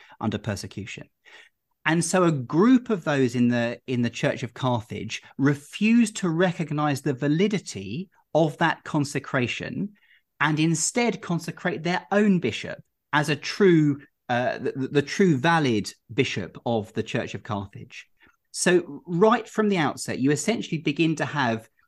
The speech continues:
you know, like, kind of two paths diverging from that point, two different accounts of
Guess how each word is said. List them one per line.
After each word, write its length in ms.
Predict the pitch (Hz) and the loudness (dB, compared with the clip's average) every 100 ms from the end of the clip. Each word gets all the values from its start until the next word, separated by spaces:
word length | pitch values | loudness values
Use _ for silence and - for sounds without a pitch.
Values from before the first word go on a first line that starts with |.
| _ | _
you 160 | - 135 | 0 2
know, 80 | 127 | 4
like, 100 | 127 | 2
kind 120 | 139 | 0
of 80 | 131 | -2
two 240 | - 196 | 0 -2
paths 400 | 175 - 156 139 | -2 2 2 2
diverging 500 | - 135 143 139 127 | -2 -2 -2 -2 -4
from 140 | 120 123 | -4 -4
that 160 | 120 | -6
point, 360 | - 123 98 - - _ - | -6 -4 -4 -8 -20 _ -14
two 340 | - 233 233 | -2 4 4
different 400 | 214 208 190 165 | 4 0 0 -4
accounts 540 | 160 147 127 101 - - | -6 -6 -4 -4 -6 -6
of 340 | 120 117 113 | -2 0 -2